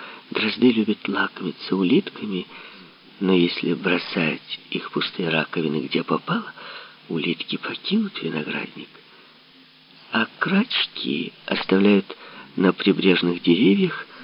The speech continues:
свои пометки. Длинные черточки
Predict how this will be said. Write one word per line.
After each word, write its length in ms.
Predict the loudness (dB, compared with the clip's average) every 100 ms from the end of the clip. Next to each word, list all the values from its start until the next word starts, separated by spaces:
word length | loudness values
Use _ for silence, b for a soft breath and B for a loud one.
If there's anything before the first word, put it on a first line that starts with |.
| B B -12 -6
свои 400 | -2 0 -2 -8
пометки. 720 | -2 -2 -2 -8 -10 -4 -4 -4 -16 -20 -20 -20 _ -20 _ -20 -20 -12
Длинные 720 | -6 2 4 4 4 0 0
черточки 1040 | 0 2 4 4 0 -4 -2 -4 -6 -8